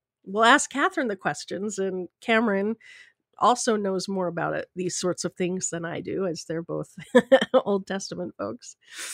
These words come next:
Uh, but this question came in, uh, from our website, and, uh, if you would like to ask a question, you may do so at enter the bible dot org. Click on the little button up there that says, um,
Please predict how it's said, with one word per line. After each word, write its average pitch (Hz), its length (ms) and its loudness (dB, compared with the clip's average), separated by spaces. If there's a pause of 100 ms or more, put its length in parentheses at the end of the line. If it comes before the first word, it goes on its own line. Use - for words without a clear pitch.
(340)
Uh, 240 140 10
but 254 100 6
this 381 160 6
question 349 360 2
came 302 300 2
in, 240 540 4
uh, 190 200 2
from 208 720 2 (240)
our 190 680 4 (100)
website, 196 840 0 (100)
and, 190 720 0
uh, 170 300 0
if 190 120 -6
you 254 360 -2
would 226 120 -6
like 196 220 -4
to - 120 -10
ask - 200 -10
a - 100 -20
question, 180 320 -10
you 175 60 -2
may 175 100 0
do 190 140 -4
so 175 400 -2
at 185 240 -2
enter 247 240 0
the 208 80 -2
bible 180 260 -2
dot 175 240 -4
org. 359 220 0 (500)
Click 262 160 -6
on 226 120 2
the 202 60 0
little 196 180 0
button 190 260 -2
up 185 100 -6
there 185 160 0
that - 120 -4
says, 170 360 -6 (160)
um, 165 160 -10